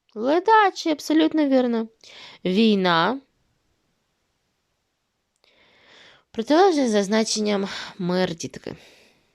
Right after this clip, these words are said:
Загубити.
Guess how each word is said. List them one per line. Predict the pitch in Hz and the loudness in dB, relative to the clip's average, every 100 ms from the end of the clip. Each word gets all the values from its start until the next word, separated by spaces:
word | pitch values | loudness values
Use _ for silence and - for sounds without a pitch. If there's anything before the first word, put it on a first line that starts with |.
| _ _ _ _ _ _ _ _ _ - - - - - _ _ _ | _ _ _ _ _ _ _ _ _ -20 -20 -20 -20 -20 _ _ _
Загубити. | 175 240 294 262 196 196 202 285 | -2 0 2 2 2 2 2 -2